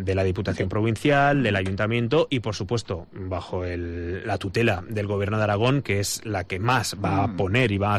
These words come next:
Speaker 1: va a financiar, eh, esta, esta empresa que se haría cargo de, del Alcoraz, pues, eh, ayudar también a las cuentas, porque al fin y al cabo esto no deja de ser ayudar a la Sociedad Deportiva Huesca en sus maltrechas
Speaker 2: Claro,
Speaker 1: cuentas de los
Speaker 2: claro.
Speaker 1: últimos años.
Speaker 2: Sería una
Speaker 1: Y que
Speaker 2: liberación, ¿no? Una liberación en este caso.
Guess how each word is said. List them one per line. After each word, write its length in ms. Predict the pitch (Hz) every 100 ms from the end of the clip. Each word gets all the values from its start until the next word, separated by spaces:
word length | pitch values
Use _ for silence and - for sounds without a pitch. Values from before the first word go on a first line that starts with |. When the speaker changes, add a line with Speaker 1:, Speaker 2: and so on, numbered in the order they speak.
| 104
Speaker 1:
va 120 | 104
a 40 |
financiar, 540 | 104 104 98 - 117 117 - - - - -
eh, 360 | 110 98 95 120
esta, 680 | 113 - 104 104 104 101 101 -
esta 200 | 127 123
empresa 420 | 110 139 - 98
que 120 | -
se 160 | 98 107
haría 300 | 90 113 101
cargo 320 | 120 117 104
de, 480 | 98 101 98 98 95
del 300 | 101 110 117
Alcoraz, 420 | 120 113 135 127 - - - - -
pues, 340 | 127 135 -
eh, 260 | 135 117 113
ayudar 360 | 139 131 123 123
también 260 | 127 117 120
a 60 |
las 140 | 131 -
cuentas, 440 | 101 98 131 - -
porque 180 | - 95
al 60 |
fin 100 | 104
y 40 | 95
al 40 |
cabo 320 | 104 101 117 - -
esto 240 | - - 117
no 100 | 104
deja 220 | 95 107
de 80 | 101
ser 240 | 110 113
ayudar 340 | 120 98 92 110
a 60 |
la 100 | 110
Sociedad 320 | - 98 101
Deportiva 380 | 104 107 104 107
Huesca 360 | 107 110 127 127
en 120 | 113
sus 240 | 110 92
maltrechas 640 | 98 87 85 92 87 - -
Speaker 2:
Claro, 120 | 101
Speaker 1:
cuentas 360 | 117 - 95 101
de 60 | 104
los 140 | 104
Speaker 2:
claro. 60 | 123
Speaker 1:
últimos 360 | 107 117 107
años. 320 | 135 135 165
Speaker 2:
Sería 220 | - 180 190
una 120 | 240
Speaker 1:
Y 40 |
que 40 | 196
Speaker 2:
liberación, 520 | 175 151 170 175 151
¿no? 160 | 135 233
Una 180 | 233
liberación 380 | 175 170 165 180 170
en 60 |
este 220 | 160 -
caso. 400 | 143 131 - -